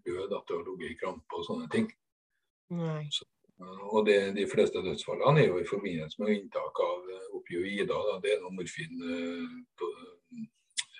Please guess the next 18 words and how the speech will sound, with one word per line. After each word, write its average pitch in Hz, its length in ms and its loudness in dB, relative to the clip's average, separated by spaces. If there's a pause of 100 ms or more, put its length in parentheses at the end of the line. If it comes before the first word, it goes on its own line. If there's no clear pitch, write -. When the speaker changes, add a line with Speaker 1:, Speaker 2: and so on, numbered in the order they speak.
Speaker 1:
heroin, 80 440 -6 (920)
eh, 104 180 0
s-, 104 500 0
blandet 101 480 8
med 90 180 -4
benzodiazepiner. 78 920 -2 (540)
Speaker 2:
Mm. 175 340 2 (640)
Speaker 1:
Det 107 80 4 (140)
er 92 100 4
vanlige 98 300 6
Speaker 2:
Men - 100 2
Speaker 1:
kombinasjoner. - 640 -2 (340)
Speaker 2:
men 240 220 12
er 196 200 12
det 165 160 10
en 185 160 8
ting 185 300 4
som 180 420 2